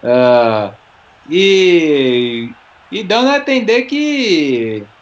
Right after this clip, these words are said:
que tá sofrendo os efeitos da altitude, porque tá pra-, praticamente no, nos dois gols acabou andando, andando em campo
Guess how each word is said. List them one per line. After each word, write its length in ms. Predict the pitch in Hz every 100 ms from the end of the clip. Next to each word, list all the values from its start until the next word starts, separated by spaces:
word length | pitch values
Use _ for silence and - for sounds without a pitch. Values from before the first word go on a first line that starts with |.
| _ _
que 100 | 147
tá 260 | 147 180 196
sofrendo 500 | 226 214 208 220 226
os 60 |
efeitos 400 | 240 233 226 226
da 140 | 226 226
altitude, 600 | 233 269 294 254 208 139
porque 380 | 127 120 135
tá 200 | 135 143
pra-, 320 | 135 160 165 - -
praticamente 880 | 170 208 - 190 160 156 190 185 226
no, 420 | 208 202 165 117 - _ _ _ - -
nos 200 | 139 143
dois 300 | 131 165 190
gols 240 | 175 196 208
acabou 500 | 208 214 202 190 196
andando, 840 | 180 147 156 185 185 175 135 110 - - _ _ _ _ _ 127
andando 580 | 139 135 156 170 165
em 160 | 156 139
campo 840 | 127 131 143 196 175 131 113 104